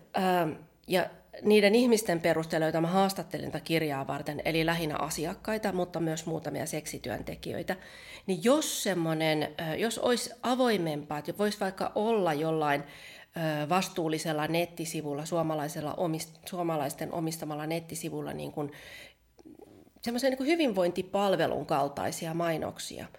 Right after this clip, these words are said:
niin silloin voisi tapahtua semmoinen juttu, että asiakaskunta voisi monipuolistua. Eli esimerkiksi siis niin naisasiakkaiden on, on olemassa i-, naisia,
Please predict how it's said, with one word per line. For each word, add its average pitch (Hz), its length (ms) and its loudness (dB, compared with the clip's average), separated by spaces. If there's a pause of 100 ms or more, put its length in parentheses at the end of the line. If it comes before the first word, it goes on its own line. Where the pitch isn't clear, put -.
(360)
niin - 360 -4 (1000)
silloin 294 460 2
voisi 202 220 2
tapahtua 202 460 -2
semmoinen 196 420 0
juttu, 165 140 0
että - 180 0
asiakaskunta 156 880 -4
voisi - 280 -4
monipuolistua. - 960 -4 (840)
Eli 185 300 4
esimerkiksi 196 440 0
siis 196 160 -4
niin 214 140 4
naisasiakkaiden 170 1160 -2 (100)
on, 156 320 -2 (340)
on 285 160 6
olemassa 165 680 4 (800)
i-, - 300 0
naisia, 175 480 2